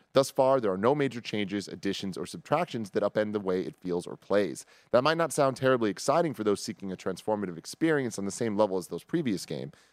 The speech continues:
as the previous game. However, the intent is clearly to ensure that there is consistency and cohesion between the two. It might seem stupid to point this out, th-, to point out this is a sequel that feels like an extension of its predecessor, but given the time between releases, there was a real chance there could have been drastic distinctions between the two.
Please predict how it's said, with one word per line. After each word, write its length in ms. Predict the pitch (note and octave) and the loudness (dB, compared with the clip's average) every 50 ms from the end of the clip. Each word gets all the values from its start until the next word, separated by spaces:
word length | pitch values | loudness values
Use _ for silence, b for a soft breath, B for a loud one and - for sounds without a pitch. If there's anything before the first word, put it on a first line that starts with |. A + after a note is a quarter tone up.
| b b | b b
as 100 | C3+ A2+ | 4 4
the 140 | F2 A2+ F#2+ | 4 -2 -2
previous 360 | - A#2+ A2 F#2 F2 - - | 0 0 -2 -2 -2 -6 -10
game. 200 | - A1+ G1+ - _ b b b b | -12 -14 -14 -16 _ b b b b
However, 380 | B2 D#3 G3 G3+ D3+ D3 C3 b b b C3+ b | 4 6 6 6 4 2 -2 b b b -6 b
the 100 | C3+ C#3+ | 0 0
intent 300 | C3+ C3 E3 F3 F3+ - | 0 2 2 2 2 0
is 120 | G#2+ - | -4 -10
clearly 460 | - - - F#3+ A3+ A3 F#3 D#3 C#3 C3 | -8 -4 0 2 4 4 4 2 2 0
to 180 | - C#3 C3+ | 0 -2 0
ensure 420 | C3 A#2+ - - B2+ A#2 A2+ A2+ G#2+ | -2 -2 -2 2 4 4 4 4 2
that 160 | - G#2 F2+ - | 0 -2 0 4
there 180 | G2+ G2+ G2+ | 4 6 6
is 140 | G2+ F#2 - | 4 2 0
consistency 640 | - F#2+ - - D3 C#3+ - - D3 C#3 - D3 C3 | -4 -8 -4 0 -2 -2 -2 -2 -6 -4 -2 -2 -2
and 100 | A#2 - | -2 -2
cohesion 460 | C3 A#2+ - - G2+ F#2+ E2 G2 F2+ | -4 -6 -4 -2 -4 -2 -2 -4 -6
between 320 | E2 F2 - G2 G2 G2 | -6 -6 -6 -4 -2 -2
the 80 | F2 - | -2 -4
two. 340 | - - A2 G#2+ G2 - - b b b b b b | -4 0 2 4 4 4 0 b b b b b b
It 80 | - G#2+ | 0 4
might 220 | A#2+ C3+ D3 - | 4 4 2 2
seem 160 | - D#3 C#3+ | -2 -4 -4
stupid 420 | C3+ - - - G#3+ A3 - D3+ A#2+ | -4 -4 -4 -4 -4 -4 -4 -4 -6
to 60 | A#2+ | -4
point 220 | - B2+ A#2 - | -2 -2 -4 -4
this 140 | A2+ G2 - | -4 -2 0
out, 260 | A2 G2+ G2+ F#2+ - _ _ _ _ - | 2 2 2 0 -2 _ _ _ _ -6
th-, 120 | G#2+ - _ _ - | -6 -6 _ _ -4
to 80 | - A2 | -4 -2
point 220 | - D#3 E3+ D#3+ | 2 2 4 4
out 140 | D3+ C#3 A#2+ | 4 2 2
this 160 | A#2+ A2 - | -2 -6 -8
is 100 | G2 F#2 | -8 -8
a 60 | F#2+ - | -8 -6
sequel 340 | - - E3 - A#2+ A#2 | -4 -6 -4 0 0 0
that 120 | G#2+ E2+ - | 0 0 0
feels 220 | - A2+ A2 G#2 | 2 2 2 2
like 100 | G#2+ F#2+ | 0 -2
an 80 | G2+ F2+ | -4 -6
extension 420 | E2+ - - A2 G#2 G2 - F2+ | -8 -10 -6 -6 -6 -6 -6 -8
of 80 | F2+ - | -10 -10
its 100 | - - | -10 -4
predecessor, 640 | - D3 D#3+ D#3 C#3 - A2 G2+ - - G2 F#2 B B B B B | 0 0 0 0 0 0 0 0 0 0 -2 -2 B B B B B
but 120 | B B2+ A#2 | B 0 2
given 220 | D3 D#3 D#3+ E3+ | 2 0 0 0
the 80 | D#3 D3 | -4 -4
time 280 | - C3 B2 A#2+ A#2 | 0 2 2 2 2
between 320 | G#2+ F2+ - - A2+ G#2 F#2+ | 0 -4 -6 -4 -2 -2 -2
releases, 480 | F2+ F2+ G2 A2 G#2 - F#2+ F2+ D#2+ | 0 0 2 0 0 0 -4 -4 -2
there 100 | - G2+ | 0 2
was 140 | G2+ G2+ - | 2 2 0
a 60 | G2 | -2
real 220 | F2 A2 C3 C#3+ C3 | -2 0 2 0 0
chance 320 | - - A#2 G#2+ G2+ F2 | 0 0 0 0 0 -2
there 120 | - G2 - | -4 -10 -6
could 100 | - G2+ | -6 -6
have 80 | F2+ | -4
been 120 | F#2 F#2 E2+ | -4 -4 -2
drastic 420 | - F#2 E2+ F2 - - F2+ - | -2 -2 -2 -2 -4 -8 -14 -14
distinctions 500 | - - - - C3+ C3+ - G2+ F#2+ E2 | -12 -8 -2 -2 -2 0 0 -4 -6 -6
between 320 | - E2+ - - F2 D2+ | -6 -8 -8 -8 -8 -8
the 60 | A#1 - | -8 -8
two. 260 | - - E2 - | -4 -4 -4 -4